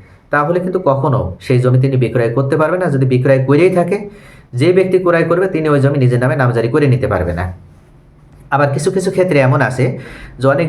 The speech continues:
ব্যক্তি মালিকানাধীন জমি আছে কো-, অনেক দাগের ভিতরে। যদি কোনো দাগের ভিতরে ব্যক্তি মালিকানাধীন জমির পাশাপাশি কিছু পরিমাণ জমি খাস জমি থাকে, তাহলেও ওই জমির নামজারি পাওয়া যাবে না। যতক্ষণ পর্যন্ত খাস জমি আলাদাভাবে চিহ্নিত করা না হচ্ছে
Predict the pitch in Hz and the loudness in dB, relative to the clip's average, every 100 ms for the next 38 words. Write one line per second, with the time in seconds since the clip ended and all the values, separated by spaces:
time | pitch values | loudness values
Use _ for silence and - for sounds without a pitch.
0 | 131 135 139 180 175 175 165 165 165 135 | 0 0 0 0 0 0 -2 0 0 2
1 | 143 147 135 139 135 135 131 127 117 131 | 2 2 0 0 0 2 2 4 2 0
2 | 123 101 101 92 87 - - 117 127 - | -2 -2 -2 -2 -6 -10 -6 0 0 2
3 | 175 165 139 143 147 147 151 147 135 131 | 0 0 0 2 0 0 0 2 2 2
4 | 135 127 131 139 143 143 131 131 123 123 | 2 2 2 0 0 2 2 2 0 -2
5 | 160 127 104 92 - - - - 156 185 | -2 -2 -2 -6 -6 -6 -6 -4 -2 -2
6 | 190 190 180 170 165 165 147 131 131 127 | -2 0 0 0 -2 -2 -2 0 0 0
7 | 127 110 98 87 - - - 143 143 185 | -2 -4 -4 -8 -10 -18 -6 -2 -2 0
8 | 180 113 147 131 127 127 139 120 117 113 | 0 0 0 0 2 0 -2 -2 0 0
9 | 131 117 95 92 90 87 - - - - | 0 0 -2 -4 -4 -6 -10 -20 -20 -20
10 | - - 123 135 180 180 190 190 165 165 | -20 -18 -4 -2 0 -2 -2 -2 0 0
11 | 143 113 - 131 131 139 117 139 156 160 | -2 -2 0 0 2 0 0 0 -2 -2
12 | 143 139 139 131 131 131 123 123 127 127 | -2 -2 -2 0 2 2 2 2 0 2
13 | 123 127 | -2 -2